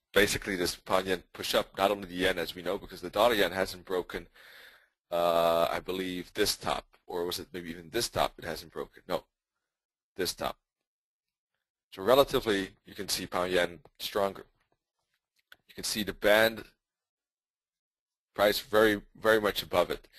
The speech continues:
The only thing is that if it gets really far stretched from the band, there's always the chance that price will eventually go back to the band, like it did here, like it did here, like it did here. That's something we must face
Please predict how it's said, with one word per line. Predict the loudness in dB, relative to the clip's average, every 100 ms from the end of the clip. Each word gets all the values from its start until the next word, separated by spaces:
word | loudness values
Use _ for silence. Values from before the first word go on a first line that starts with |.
| -20 -20 -20 -20 _ _
The | 4
only | 4 4
thing | 4 4
is | 4
that | 2
if | 0 -2
it | 0
gets | 2 2 -2
really | -2 0 2 2
far | -2 2 4 4
stretched | 2 0 0 0 -4
from | -6
the | -6
band, | 2 4 4 0
there's | 0
always | 2 2 0 -4
the | -10 -8 -8 -10 -14 _ _ _ _ _ _ -2
chance | 2 4 4 0
that | -10 0
price | 2 2 2
will | 0
eventually | 2 0 0 -6
go | -4
back | 4 4 4
to | -4
the |
band, | -4 -4 -2
like | -6 -8
it | -10
did | -12
here, | -8 -4 -2 -4 -8 _ _ _ _ -4
like | -4 -4
it | -6
did | -8
here, | -8 -4 0 0 0 -6 -10
like | -8 -8 -8
it |
did | -12
here. | -10 -6 -2 -2 -4 -10 _ _ _ _ _ _ _ _ _
That's | 0 2
something | -2 0 -2 -4 -12 -10
we | -2
must | 0 0 -4
face | -6 0 2 0 -4 -6 -8